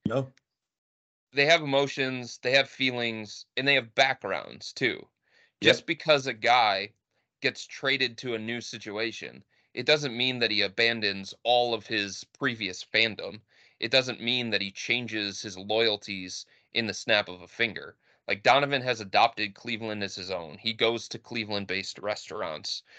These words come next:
Speaker 2: right? Um, he goes to high school basketball games. He goes to Cleveland Guardians games. He's
Speaker 1: Mm-hmm.
Speaker 2: thrown out the first pitch.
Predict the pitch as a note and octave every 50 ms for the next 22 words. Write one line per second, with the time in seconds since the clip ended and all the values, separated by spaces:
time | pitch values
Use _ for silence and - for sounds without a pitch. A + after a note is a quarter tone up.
0 | - - _ _ - G#2 G2+ F#2+ G2+ - _ _ _ _ - _ _ - G#2+ G#2+
1 | G2 F#2+ F#2 F2+ F2+ - - _ _ _ - - C3 A#2+ A2+ B2+ B2 B2 A#2+ A#2
2 | A2 - - - - - A#2+ A2 - - - - C#3+ C#3 - - - - A#2+ A2
3 | G2+ G#2 G#2+ G2+ G2 - - - A2+ - F#2+ F#2 F2+ F2+ F2+ F#2 F#2 E2+ D#2+ D#2
4 | - - - - - - - - - _ _ - C3+ B2+ B2 C3 A#2+ A#2+ A#2 A2+
5 | G#2+ - - - - A#2 G#2 - - - C#3+ C#3+ C3 A#2 C3 A#2+ A2+ - A#2 A2
6 | G#2+ G#2 G2 F#2 F2+ F2 F2 E2 - - F2+ F2 D#2+ E2+ E2+ D#2+ - - - -
7 | - - A2 G2+ C3 B2+ A2+ A#2+ C#3 D3+ C3+ C#3 C#3+ C3+ C3 B2+ A#2 A2 _ -
8 | - - - A#2 A2 G2+ - _ - - G2 F2 - - - - - -